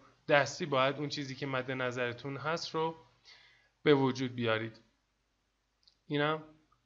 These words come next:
می‌شه گفت برای بعد از ظهر که معمولاً توی صحنه‌های خارجی نتایج خیلی خوبی رو می‌گیریم، توی صحنه‌های داخلی هم مشروط بر یک روابط ما می‌تونیم نتایج خیلی خوبی رو بگیریم که اونها رو الان من باز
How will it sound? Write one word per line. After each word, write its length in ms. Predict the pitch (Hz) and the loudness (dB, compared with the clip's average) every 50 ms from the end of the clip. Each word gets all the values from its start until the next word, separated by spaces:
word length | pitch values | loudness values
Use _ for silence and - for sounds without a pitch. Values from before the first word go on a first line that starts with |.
| _ _ _ _ | _ _ _ _
می‌شه 240 | - 151 - - 156 | -8 -6 -6 -4 -2
گفت 160 | 147 160 151 | -2 0 2
برای 200 | 151 139 131 143 | 4 6 6 6
بعد 200 | 151 156 143 131 | 6 4 4 4
از 100 | 135 131 | 4 2
ظهر 160 | 127 147 165 196 | 0 0 0 0
که 140 | 190 214 | -2 -2
معمولاً 380 | 196 196 175 170 170 170 180 196 | 0 2 2 2 2 0 -2 -2
توی 180 | 196 202 196 165 | 0 0 -2 -2
صحنه‌های 380 | - - 160 147 147 151 156 | 0 0 0 0 2 0 0
خارجی 420 | 147 151 160 156 147 160 196 202 196 - - - - - - | 0 0 0 0 0 0 -2 -2 -4 -6 -14 -20 -14 -6 -2
نتایج 360 | 156 147 147 165 160 160 175 | 0 0 0 0 -2 -4 -4
خیلی 320 | 165 - - 196 208 190 185 | -4 -2 0 0 0 0 0
خوبی 280 | 190 190 196 165 190 | -2 -4 -2 -2 0
رو 100 | 185 180 | 0 0
می‌گیریم، 280 | 190 190 180 190 190 190 | 0 0 0 0 -2 0
توی 120 | 196 202 | -2 -2
صحنه‌های 680 | 185 190 170 151 139 143 151 151 156 156 156 156 156 151 | -2 -2 -2 -2 -2 -2 -2 -2 -2 -2 -2 -2 -4 -2
داخلی 420 | 151 156 147 139 143 165 156 165 | 0 2 2 2 2 0 0 2
هم 240 | 170 180 185 175 165 - - - - - - | 2 2 2 0 -4 -8 -12 -14 -12 -4 2
مشروط 380 | - 151 147 - - - 185 175 | 4 4 4 4 2 -2 -4 -2
بر 300 | - 156 151 143 135 127 | 0 2 4 4 4 2
یک 420 | 135 156 165 160 151 135 - - - - - - - - - - - | 0 0 0 0 0 0 -4 -8 -16 -18 -20 -20 -20 -20 -20 -10 -4
روابط 680 | 135 131 131 135 143 139 139 151 151 151 180 214 208 208 | -2 0 4 6 6 6 6 6 4 4 2 0 0 0
ما 160 | 208 208 202 | 2 2 2
می‌تونیم 280 | 202 185 202 202 190 175 | 0 0 -2 0 2 2
نتایج 380 | 151 143 147 156 160 147 196 | 2 2 0 -4 -4 -4 -4
خیلی 260 | 185 185 - 151 147 | -4 -2 -2 -2 -2
خوبی 260 | 143 - 170 156 185 185 | -2 -4 -4 -4 -2 -2
رو 80 | 190 | -2
بگیریم 280 | 175 190 190 196 190 185 | 0 0 -2 -2 -2 -2
که 500 | 190 190 180 180 180 180 180 175 170 - - | -2 0 2 4 4 4 4 2 0 0 0
اونها 260 | 165 151 143 143 170 | -2 0 0 2 2
رو 140 | 175 160 147 | 4 4 4
الان 160 | 143 147 151 | 2 2 0
من 200 | 160 156 160 160 | 0 -2 0 2
باز 360 | 160 160 165 180 190 190 190 | 4 4 6 4 2 0 -4